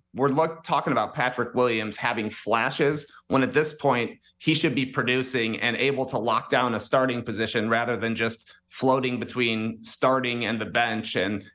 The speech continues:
everybody hoping that he turns into something that he hasn't shown to be capable of thus far in the N B A. So he's a good player. I think he's at least established himself as a role player, so he's not gonna be the worst top five pick of the twenty twenties, but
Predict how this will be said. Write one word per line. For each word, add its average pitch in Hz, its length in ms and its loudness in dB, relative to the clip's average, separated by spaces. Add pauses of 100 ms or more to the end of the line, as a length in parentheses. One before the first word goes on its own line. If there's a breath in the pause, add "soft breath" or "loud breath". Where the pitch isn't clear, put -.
everybody 123 420 0
hoping 120 420 -2
that 113 140 0
he 117 200 -4
turns 127 320 0
into 113 160 -2
something 117 400 -2
that 117 140 0
he - 60 2
hasn't 147 280 -2
shown 151 460 -2 (400)
to - 80 -10
be 151 80 2
capable 139 480 0
of 90 320 -2
thus 120 180 0
far 107 280 2
in 104 80 -2
the 104 120 -2
N 98 140 -2
B 101 140 0
A. 98 120 2
So 110 460 0 (560 loud breath)
he's 151 160 2
a 156 40 2
good 185 340 0
player. 190 540 0
I 151 100 0
think 180 420 0
he's 160 320 -2
at 156 80 2
least 175 260 -2 (240)
established 151 540 2
himself 147 400 0
as 135 80 -2
a 131 80 2
role 160 300 2
player, 151 400 0
so 143 160 -2
he's 139 120 0
not 151 160 0
gonna 143 160 0
be 139 120 -2
the 131 80 2
worst 143 480 -2
top 135 260 0
five 123 320 0
pick 151 240 2
of 120 100 2
the 113 300 2
twenty 131 320 2
twenties, 143 540 0
but 131 440 2